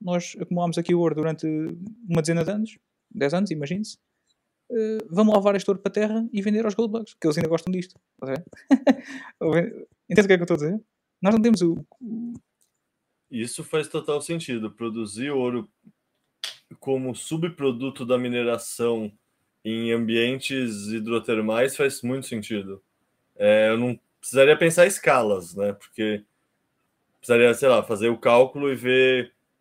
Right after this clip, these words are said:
Speaker 2: quanto de fluido você precisa tá usando pra fazer energia, e essa energia tá minerando Bitcoin, quanto disso passa. Porque, assim, tem,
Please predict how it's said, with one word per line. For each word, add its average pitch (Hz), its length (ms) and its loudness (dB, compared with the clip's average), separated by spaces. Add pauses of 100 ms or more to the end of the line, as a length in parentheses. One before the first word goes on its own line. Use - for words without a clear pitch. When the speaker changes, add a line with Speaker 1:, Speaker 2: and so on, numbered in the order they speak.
(140)
Speaker 2:
quanto 156 440 2
de 131 160 -8
fluido 156 520 -2
você 147 160 -4
precisa 135 580 2
tá 127 240 2
usando 139 720 0
pra 135 160 2
fazer 127 460 0
energia, 131 760 0
e 139 80 -2
essa 123 220 2
energia 120 300 -2
tá 127 120 -2
minerando 120 360 -4
Bitcoin, 143 480 -2
quanto 165 380 -2
disso 139 380 -12
passa. 165 560 2 (540)
Porque, - 160 -2
assim, 139 440 0 (580)
tem, 202 580 6